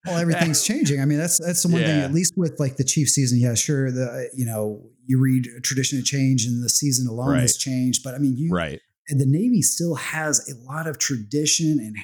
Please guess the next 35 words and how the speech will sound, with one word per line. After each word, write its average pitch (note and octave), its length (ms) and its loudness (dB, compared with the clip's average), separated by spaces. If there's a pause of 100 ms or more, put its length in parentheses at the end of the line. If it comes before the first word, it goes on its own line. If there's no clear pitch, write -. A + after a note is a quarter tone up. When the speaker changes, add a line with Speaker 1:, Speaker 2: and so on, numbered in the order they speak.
Speaker 1:
heritage D#3 360 -2
Speaker 2:
Right. F2 140 2
Speaker 1:
that G2+ 160 -4
they C3 100 -4
just D3 180 -2 (100)
continue F3 720 2
to, B2 340 2 (340)
you C#3+ 120 4
know, C3 140 2
reflect D3 540 -6
upon C#3 600 -4
and A2 120 -4
teach - 280 0
the C#3+ 100 -2
next C3+ 220 2
generation. C3 500 -2
Like, A#2 140 -4 (420)
I, D3+ 180 -2
I'll, E3 160 -2
I'll F3 200 -4
tell F#3+ 140 -2
you E3+ 60 0
right C#3 120 -2
now, C3 120 -2
the A#2+ 180 -10
equivalent F#3 640 -2 (140)
of B2 580 -2
the B2 240 -8
Chief E3 280 4
season A#2+ 580 2
for B2+ 480 -2
a A2+ 420 -10 (140)
Air C#3+ 140 -2
Force C3+ 580 -2
and F#3 320 4